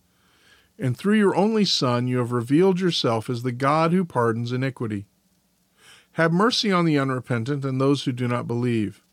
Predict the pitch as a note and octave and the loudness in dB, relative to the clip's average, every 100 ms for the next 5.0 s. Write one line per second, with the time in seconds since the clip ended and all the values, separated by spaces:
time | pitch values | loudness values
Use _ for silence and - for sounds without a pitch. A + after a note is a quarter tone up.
0 | _ _ _ _ _ _ _ B2+ C3 D3+ | _ _ _ _ _ _ _ 0 4 4
1 | D#3 C#3 C#3+ E3+ F#3 D#3+ B2+ A#2+ A2+ D3 | 2 2 4 2 2 2 2 2 2 2
2 | F3+ F3 D#3+ F3 F3+ - - A#2+ A#2 A#2+ | 2 2 2 2 2 -2 -2 0 0 -2
3 | A#2+ C#3+ G#3+ - D#3 C3 B2 A2+ A#2 - | -2 -2 -2 -4 -2 -4 -4 -2 -2 -2
4 | D3 D3 D3 C3+ B2+ C3 A#2 A#2+ A2 F#2 | -6 -4 -4 -4 -4 -8 -2 0 0 -4